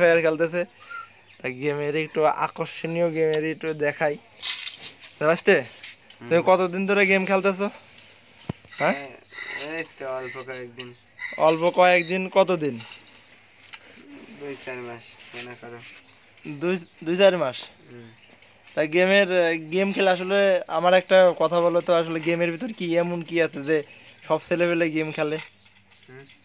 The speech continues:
Speaker 2: তুমি বড় হয়ে গেছো তো বুঝবে না।
Speaker 1: না, না, আচ্ছা, বড় তো আমি,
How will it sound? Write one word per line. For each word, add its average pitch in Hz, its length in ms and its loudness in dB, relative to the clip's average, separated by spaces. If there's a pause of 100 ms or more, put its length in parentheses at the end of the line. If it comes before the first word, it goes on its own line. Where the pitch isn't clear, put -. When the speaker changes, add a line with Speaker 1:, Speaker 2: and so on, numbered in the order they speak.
(1200)
Speaker 2:
তুমি 156 240 -8 (420)
বড় 135 300 -4
হয়ে 151 200 -2
গেছো 160 220 -8 (100)
তো 160 60 -8 (180)
বুঝবে 123 380 -12
না। 113 60 -16 (220)
Speaker 1:
না, 165 120 0
না, 147 180 -2 (280)
আচ্ছা, 143 260 -6 (280)
বড় 170 200 4 (140)
তো 196 40 4 (120)
আমি, 190 140 0